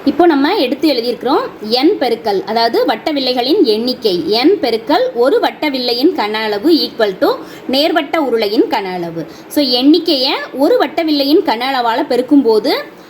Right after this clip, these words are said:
நமக்கு மொத்த வட்ட வில்லைகளின் கன அளவு கிடைச்சிரும். So, என் வந்து நமக்கு தெரியாது,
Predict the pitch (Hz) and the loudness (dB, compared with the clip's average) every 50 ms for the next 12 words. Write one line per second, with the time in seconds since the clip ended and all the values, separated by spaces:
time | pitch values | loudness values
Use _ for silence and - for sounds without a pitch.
0 | - - 277 269 294 294 294 427 554 523 370 277 269 262 - - - 381 381 453 | -10 -4 -2 0 0 0 2 0 2 2 2 2 2 0 -2 -4 -4 -4 -4 -4
1 | 571 - - - - 220 240 240 - - 359 359 302 269 262 269 269 254 233 226 | -8 -12 -16 -14 -6 -4 -4 -2 -2 -2 -2 -2 -2 -2 -2 -2 -2 -2 0 0
2 | 247 311 466 523 - - 269 240 247 262 269 254 - 233 381 - 226 190 180 - | 0 0 -2 -2 -4 -4 -4 -4 -2 -4 -4 -4 -2 -2 -2 -2 -4 -4 -6 -8
3 | 185 175 151 - - - - - - - 339 311 269 269 277 330 381 330 294 285 | -8 -8 -10 -10 -14 -18 -20 -18 -6 -2 0 0 2 2 2 2 4 4 2 2
4 | 302 370 285 262 - 269 - 226 214 247 254 233 214 226 320 494 494 | 2 2 0 0 -2 -2 -2 0 0 0 0 -2 0 0 -2 -2 -2